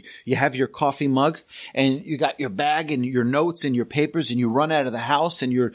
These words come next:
you're running into your car and your radio's on and it's all busy and you, you finally get to work and you're like, "Oh, like, I gotta get the day going." I get, right.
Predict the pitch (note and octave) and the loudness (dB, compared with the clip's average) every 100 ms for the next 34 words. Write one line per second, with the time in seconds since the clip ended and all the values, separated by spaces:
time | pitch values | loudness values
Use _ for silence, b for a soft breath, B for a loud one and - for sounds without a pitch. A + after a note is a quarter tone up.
0 | B - B2 B2 D3+ F3+ E3 E3 D3 C3 | B -8 -2 0 2 2 2 2 0 0
1 | - D3+ D#3 F3 C3+ B2+ B2+ D#3+ F#3+ F#3 | -2 -2 0 0 0 0 2 0 0 0
2 | F#3 D#3+ F3 F3+ E3 B2 - E3 C#3+ D#3+ | 0 0 0 0 0 -2 0 -2 0 0
3 | E3 F#3 E3 D3+ D3 B C#3 C3 F#3 F#3 | 0 2 2 0 -2 B -8 0 0 2
4 | C#3+ D#3 D#3 C#3 E3+ G3 D#3 C#3 C#3+ B2 | 2 0 0 0 2 2 2 4 4 2
5 | - B B C#3+ E3 F3+ C#3 C#3 - B | -4 B B 0 2 2 0 -4 -8 B
6 | B C3+ E3 D3 D3+ C3+ D3+ C#3 E3+ A3 | B 0 0 0 -2 -2 0 0 0 0
7 | A3+ E3 D#3 D#3 C#3 | 2 0 0 0 -2